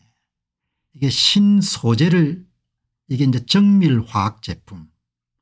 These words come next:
고부가가치 화학 제품인데 이거를 만-, 찾아내는 것이 얼마나 어렵겠습니까? 연구개발을 통해 여러분들 찾아내야 되지만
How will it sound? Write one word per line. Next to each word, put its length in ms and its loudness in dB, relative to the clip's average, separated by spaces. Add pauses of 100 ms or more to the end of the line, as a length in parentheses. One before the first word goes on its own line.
(320)
고부가가치 880 -2
화학 300 -10
제품인데 720 -20 (680)
이거를 380 0
만-, 440 0
찾아내는 500 0
것이 220 -4
얼마나 480 -2
어렵겠습니까? 920 -6 (560)
연구개발을 840 0
통해 220 -2
여러분들 480 -4
찾아내야 680 0
되지만 520 -2